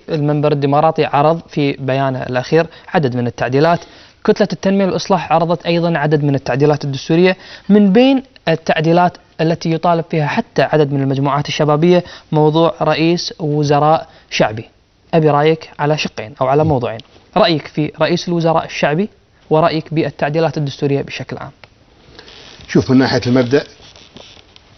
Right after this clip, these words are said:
Speaker 2: أنا أيد رئيس وزراء شعبي.
Speaker 1: من خارج الأسرة؟
Speaker 2: من ناحية المبدأ.
Speaker 1: نعم.
Speaker 2: إي نعم. لكن هذا أنا يعني بالسابق كان يطرح أيام الشيخ سعد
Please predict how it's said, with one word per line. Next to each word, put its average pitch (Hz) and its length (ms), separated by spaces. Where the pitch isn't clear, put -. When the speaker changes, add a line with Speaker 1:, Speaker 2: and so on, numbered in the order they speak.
Speaker 2:
أنا 117 200
أيد 107 280
رئيس 95 260
وزراء 95 260
شعبي. - 200
Speaker 1:
من 151 120
خارج 139 280
الأسرة؟ - 320
Speaker 2:
من 123 120
ناحية 143 260
المبدأ. 139 320
Speaker 1:
نعم. 123 160
Speaker 2:
إي 117 100
نعم. 101 180
لكن 120 420
هذا 143 400
أنا 156 400
يعني 110 360
بالسابق 156 540
كان 131 200
يطرح 143 440
أيام 117 220
الشيخ 110 260
سعد 120 340